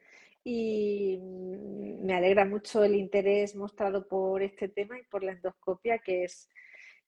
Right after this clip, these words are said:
que es, eh, eh, bueno, mm, mi tema de lo que más me dedico. Ay, mira, una pregunta que preguntan. ¿Hay una forma natural de eliminar los pseudopólipos y los pólipos?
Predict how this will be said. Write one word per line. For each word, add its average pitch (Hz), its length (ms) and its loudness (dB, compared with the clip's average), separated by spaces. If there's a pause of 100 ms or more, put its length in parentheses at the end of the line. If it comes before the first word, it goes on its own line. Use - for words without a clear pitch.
que 190 140 6
es, 190 200 -8
eh, 95 1700 0
eh, - 60 0
bueno, 185 320 -2 (220)
mm, 180 840 -4
mi 180 260 6
tema 175 760 6
de 185 140 8
lo 175 100 6
que 180 80 0
más 185 140 0
me 180 160 0
dedico. 175 500 0
Ay, 202 140 -2
mira, 202 160 0
una 196 160 0
pregunta 196 500 -2
que 202 120 0
preguntan. 196 600 -4 (420)
¿Hay 214 160 4
una 285 180 -2
forma 233 300 -6
natural 202 520 -4
de 196 80 -2
eliminar 190 460 -6
los 185 220 -4
pseudopólipos 185 880 -4
y 190 40 -12
los 175 180 -10
pólipos? 226 640 -2